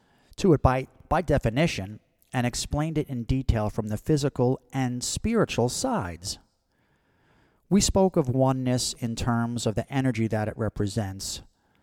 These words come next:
The book even explained why oneness, if it had to be categorized, would be grouped as a spirituality, and most definitely not a religion.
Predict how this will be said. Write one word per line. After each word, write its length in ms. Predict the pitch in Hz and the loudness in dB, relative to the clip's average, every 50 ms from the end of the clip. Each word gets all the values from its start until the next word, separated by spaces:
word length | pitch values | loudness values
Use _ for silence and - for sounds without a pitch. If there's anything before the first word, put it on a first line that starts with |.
| _ _ _ _ - | _ _ _ _ -6
The 60 | - 120 | 2 8
book 220 | 175 196 - - | 8 8 8 6
even 240 | 147 156 165 160 135 | 0 0 0 0 -2
explained 680 | 120 - - - - 117 117 117 117 113 117 117 107 | -4 -6 -6 -6 -4 -2 -2 -2 -2 -4 -4 -4 -4
why 300 | 95 92 113 117 120 123 | 0 2 2 2 4 2
oneness, 760 | 123 113 120 123 135 143 127 107 104 110 110 - - - - - _ _ _ _ _ _ _ _ | 2 2 2 2 2 2 0 -2 -4 -4 -4 -4 -4 -6 -8 -12 _ _ _ _ _ _ _ _
if 140 | - 151 - | -6 0 0
it 80 | 156 151 | 0 -2
had 340 | - - 208 220 262 262 - | -2 -6 -4 -4 -4 -2 -2
to 80 | 214 | 0
be 140 | 165 165 151 | 2 2 2
categorized, 920 | - - 143 135 135 139 123 127 120 117 113 110 107 110 113 110 107 - - | 2 2 2 4 4 2 4 4 2 4 2 2 -2 -4 -4 -6 -6 -8 -4
would 200 | 147 135 143 135 | 2 2 2 2
be 120 | 131 139 123 | 2 -2 -2
grouped 480 | 120 113 120 127 127 131 127 - - - | 0 2 4 4 4 4 2 -2 -8 -6
as 300 | - 120 113 117 107 - - | -2 0 0 0 -2 -4 -6
a 280 | 123 110 107 110 110 - - | -4 -4 -4 -4 -6 -6 -6
spirituality, 1080 | - - - - 139 131 123 - - 113 113 113 113 110 98 92 - 78 80 87 - _ _ _ _ _ _ _ _ _ _ _ - | -2 -2 2 2 2 2 2 0 0 0 2 2 2 0 -2 -4 -10 -12 -14 -16 -18 _ _ _ _ _ _ _ _ _ _ _ -6
and 140 | 120 113 113 | -6 -2 0
most 300 | 117 110 107 - - - | 2 2 2 0 0 0
definitely 520 | 139 131 - - 120 104 98 101 107 104 | 2 2 2 2 0 -2 0 -6 -6 -6
not 240 | 107 110 107 104 92 | -4 -4 -4 -4 -4
a 20 | |
religion. 580 | 92 92 95 104 120 113 - - 87 - 85 | -6 -6 -4 -4 -4 -4 -4 -6 -14 -14 -18